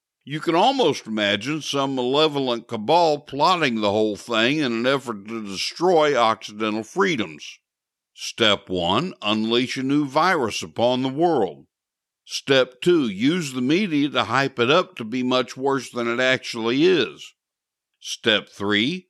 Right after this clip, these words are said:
fool leaders of nations throughout the world to completely lock down the people and economy. Step four, socialistically redistribute wealth to make people comfortable with living off the government.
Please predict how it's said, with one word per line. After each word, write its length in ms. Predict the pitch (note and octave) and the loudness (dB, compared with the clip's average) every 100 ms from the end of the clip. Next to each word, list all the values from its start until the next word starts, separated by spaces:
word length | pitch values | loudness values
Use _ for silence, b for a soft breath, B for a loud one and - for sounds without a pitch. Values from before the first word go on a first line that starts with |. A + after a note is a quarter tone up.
| _ | _
fool 460 | - D3 G3 E3+ | -4 0 2 2
leaders 460 | E3 G#3 F3 D3 A2 | 2 2 0 -2 0
of 100 | A2 | -2
nations 580 | A#2+ E3 G3 C#3 G#2 - | 2 2 0 -2 -6 -4
throughout 400 | A2+ A2 G#2 - | 0 2 2 -2
the 60 | |
world 360 | G2 G#2 C3 D#3+ | -4 0 2 0
to 60 | |
completely 760 | C#3 A2+ F#2+ - F3+ A3+ G3+ F#3+ | -4 -6 -6 -2 -2 -2 -2 0
lock 380 | F#3 F3 D#3 C#3+ | 2 2 0 0
down 260 | D3+ D3+ | 0 0
the 80 | A#2 | -4
people 460 | - D#3+ E3 B2+ B2+ | -4 -4 -4 -4 -2
and 140 | A#2 | -2
economy. 640 | G#2+ D3+ D3+ C3 F#2 D#2 - _ _ _ _ _ _ _ _ | -2 0 2 2 0 -4 -12 _ _ _ _ _ _ _ _
Step 440 | - - C3 A#2+ - | -14 0 2 2 0
four, 340 | E3+ F3 E3 | 2 4 4
socialistically 1200 | D#3 D3+ D3 C#3+ C3+ C#3 E3+ E3+ C3+ B2+ C3 A#2+ | 2 2 2 2 -2 2 0 0 -10 -6 0 0
redistribute 920 | G#2+ B2+ D#3+ C#3 A2+ - D3+ C#3 A2+ A2+ | 0 -2 -2 -2 -6 -4 -2 -2 -4 -2
wealth 380 | D#3+ F3+ E3 | 2 4 2
to 80 | - | -2
make 260 | B2 B2 A2 | 0 0 -2
people 320 | C3+ C3 A2 | -6 -6 -10
comfortable 640 | - E3+ F#3+ - G#2+ C3+ | -2 0 0 -4 -6 -4
with 100 | D3 | -4
living 420 | B2 B2 B2 A#2 | -4 0 0 0
off 260 | A#2 A#2 G#2 | 0 0 -2
the 80 | G#2+ | -6
government. 520 | B2+ F3 C3+ F#2 - | 0 2 2 -2 -8